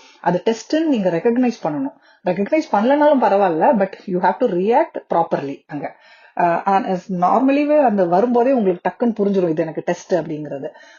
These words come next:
ஆஹ், அங்க வந்து நீங்க எப்படி ரியாக்ட் பண்றீங்க, பழைய மாதிரி அவங்கள்ட்ட நீங்க ரொம்ப ஓவர் கிவரா இருக்கீங்களா, இல்ல ஸ்ட்ராங் பவுண்டரி செட் பண்றீங்களா, இதெல்லாம் பாப்பாங்க டிவைன். So நீங்க அந்த எல்லா டெஸ்ட்லயும் வந்து கம்ப்ளீட்டா, ஆம்,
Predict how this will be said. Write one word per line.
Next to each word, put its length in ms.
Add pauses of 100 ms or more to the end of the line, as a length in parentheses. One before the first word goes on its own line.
(180)
ஆஹ், 440
அங்க 340
வந்து 380
நீங்க 220
எப்படி 280
ரியாக்ட் 440
பண்றீங்க, 480
பழைய 340
மாதிரி 380
அவங்கள்ட்ட 600
நீங்க 440 (320)
ரொம்ப 360
ஓவர் 380
கிவரா 340
இருக்கீங்களா, 680 (220)
இல்ல 180
ஸ்ட்ராங் 440
பவுண்டரி 360
செட் 360
பண்றீங்களா, 580
இதெல்லாம் 400
பாப்பாங்க 500
டிவைன். 320 (300)
So 440
நீங்க 240
அந்த 300
எல்லா 420
டெஸ்ட்லயும் 540
வந்து 420
கம்ப்ளீட்டா, 560 (460)
ஆம், 640